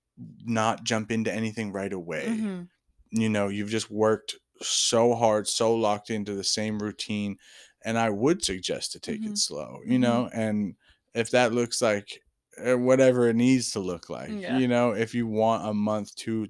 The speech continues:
Speaker 1: three, whatever we can do, then
Speaker 2: Mm-hmm.
Speaker 1: that's what you do, you know what I mean?
Speaker 2: Yeah.
Speaker 1: And there's jobs everywhere,
Speaker 2: <laughs>
Speaker 1: <laughs> you know? I think people forget that when I, so, I, people really do forget
Speaker 2: Yeah.
Speaker 1: that, and when they get so, and,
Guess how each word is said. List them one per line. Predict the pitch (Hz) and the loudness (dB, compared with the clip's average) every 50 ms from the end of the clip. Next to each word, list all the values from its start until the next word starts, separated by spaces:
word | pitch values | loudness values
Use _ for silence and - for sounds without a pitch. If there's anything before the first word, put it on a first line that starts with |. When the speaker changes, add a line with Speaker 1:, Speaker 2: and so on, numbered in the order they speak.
| - | -6
Speaker 1:
three, | - 113 113 113 107 101 | -4 -2 -2 -2 -2 -4
whatever | 82 92 107 110 120 131 135 135 131 127 123 | -6 -4 0 2 4 4 4 2 0 -2 -2
we | 117 120 123 123 | -2 -2 -2 -2
can | 120 - 127 113 101 95 | -4 -4 -6 -6 -6 -6
do, | 98 110 117 123 117 110 104 | -4 -2 0 0 0 0 -2
then | 95 98 98 98 98 95 92 | -2 -2 -2 -2 -4 -6 -8
Speaker 2:
Mm-hmm. | 92 _ - - - _ _ _ - | -10 _ -20 -20 -20 _ _ _ -14
Speaker 1:
that's | 170 170 - - | -12 -10 -8 -6
what | 202 | -6
you | 202 202 196 | -4 -4 -4
do, | - 220 220 151 82 - - - - | -2 -2 -2 -2 -4 -6 -12 -10 -6
you | 110 123 | -4 -2
know | 135 139 139 | 0 0 0
what | 139 | 0
I | 135 | 0
mean? | 135 135 139 147 160 | 0 0 -2 -2 -4
Speaker 2:
Yeah. | 180 220 208 196 185 185 - _ _ _ _ _ | -6 -6 -8 -10 -12 -16 -20 _ _ _ _ _
Speaker 1:
And | 120 123 120 120 117 117 104 - _ _ | -6 -4 -2 -2 -2 -4 -6 -8 _ _
there's | - 117 120 123 127 123 127 123 - - - - - - - - _ _ _ _ _ _ _ _ _ - - | -16 -10 -6 -6 -4 -4 -4 -4 -4 -4 -4 -4 -8 -10 -16 -20 _ _ _ _ _ _ _ _ _ -14 -8
jobs | - 120 113 107 107 107 101 104 | -6 -4 -2 -2 -2 -4 -4 -6
everywhere, | 95 82 - - 85 82 87 87 87 90 - 247 277 - | -10 -10 -10 -10 -10 -8 -6 -6 -4 -4 -4 -4 -4 -4
Speaker 2:
<laughs> | - 269 269 - - - 269 | -4 -4 -4 -4 -6 -8 -8
Speaker 1:
<laughs> | - - - 127 110 - | -8 -8 -6 -4 2 2
you | 135 127 | 4 4
know? | 123 113 123 113 117 113 - - _ - - - - _ _ _ - | 4 4 2 2 2 -2 -6 -12 _ -20 -20 -20 -20 _ _ _ 0
I | 123 123 | 2 2
think | 127 - 165 160 - | 2 0 -2 -2 -2
people | - 170 170 165 | -2 -2 -2 -2
forget | 156 - 127 110 - - 104 117 135 135 - | -2 -2 -4 -6 -2 0 2 2 2 2 2
that | 117 104 95 85 76 | 0 0 0 0 0
when | 104 117 117 | 2 4 6
I, | 117 113 101 101 | 6 4 4 2
so, | - - 123 113 110 104 - - - - - - - - - - - - - - - - - - - - - - - - | 2 2 2 2 0 -2 -8 -14 -16 -12 -8 -8 -8 -8 -10 -14 -16 -16 -16 -18 -18 -20 -20 -18 -14 -14 -14 -4 0 2
I, | - 131 | 2 2
people | 131 - 156 151 175 202 | 2 0 0 2 2 2
really | 165 135 139 147 139 143 135 | 2 2 2 2 2 0 -2
do | 110 - 120 120 113 | -2 -2 -2 -2 -4
forget | - - 85 - - - - | -4 -8 -8 -8 -6 -6 -6
Speaker 2:
Yeah. | - | -6
Speaker 1:
that, | - 87 - - - - - | -6 -6 -8 -8 -8 -8 -6
and | - 120 113 113 113 | -4 -4 -2 0 0
when | 113 113 | 0 2
they | 113 117 113 | 2 2 2
get | 113 127 117 - | 2 0 0 2
so, | - - - 139 135 135 139 135 135 120 - - - | 2 2 4 4 4 2 2 2 0 -2 -2 -2 -2
and, | 120 113 | -2 -2